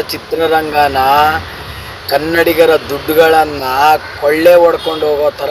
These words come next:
ಮಾಡಿಕ್ಕಿದ್ದೀರಲ್ಲ ನೀವು. ಯಾವ ರೀತಿ ನಿಮ್ಮನ್ನ ವಿಶ್ಲೇಷಿಸ್ಬೇಕು ಅನ್ನೋದೇ ನನಗೆ ಗೊತ್ತಾಗ್ತಿಲ್ಲ. ಆ, ಪುಷ್ಪ ಎರಡು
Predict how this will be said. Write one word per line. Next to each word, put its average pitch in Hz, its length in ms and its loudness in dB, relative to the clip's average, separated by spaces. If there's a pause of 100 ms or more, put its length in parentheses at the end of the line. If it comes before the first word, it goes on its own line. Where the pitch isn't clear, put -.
ಮಾಡಿಕ್ಕಿದ್ದೀರಲ್ಲ 147 1120 0
ನೀವು. 139 720 0 (800)
ಯಾವ 151 380 4
ರೀತಿ 180 380 0
ನಿಮ್ಮನ್ನ 170 460 -4 (200)
ವಿಶ್ಲೇಷಿಸ್ಬೇಕು 160 960 0
ಅನ್ನೋದೇ 160 540 4
ನನಗೆ 165 220 -2
ಗೊತ್ತಾಗ್ತಿಲ್ಲ. 135 580 -6 (1120)
ಆ, 165 280 4 (1080)
ಪುಷ್ಪ 165 300 -2 (180)
ಎರಡು 165 420 4